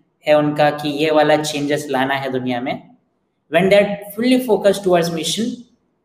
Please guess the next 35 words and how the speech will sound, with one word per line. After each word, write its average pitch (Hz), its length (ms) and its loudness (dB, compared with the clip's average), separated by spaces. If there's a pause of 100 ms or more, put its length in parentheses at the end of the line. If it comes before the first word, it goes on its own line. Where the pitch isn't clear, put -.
(320)
कोई 254 200 4
भी 254 140 2
हो, 156 580 0
जैसे 170 260 2
मैं 185 220 4
भी 196 100 6
हूँ, 127 240 -2
मेरा 175 600 2
intention 180 540 -2
था 202 60 4
लोगों 170 280 4
तक 170 80 0
पहुँचना, 131 500 -8 (360)
automatically 208 600 2
resources 165 540 0
started 151 280 0
falling 143 320 0
in 151 100 -4
place 156 260 -2
when 139 180 -4
I 143 100 -4
started 127 320 -4
taking 131 280 -12
action। 170 320 -14 (600)
वो 185 180 2
उनका 214 220 2
immersion 208 520 2
है 202 100 2
कि 202 140 0
ये 196 60 8
वाला 190 220 6
result 180 360 2
achieve 180 240 0
करना 165 260 -4
है, 247 260 -8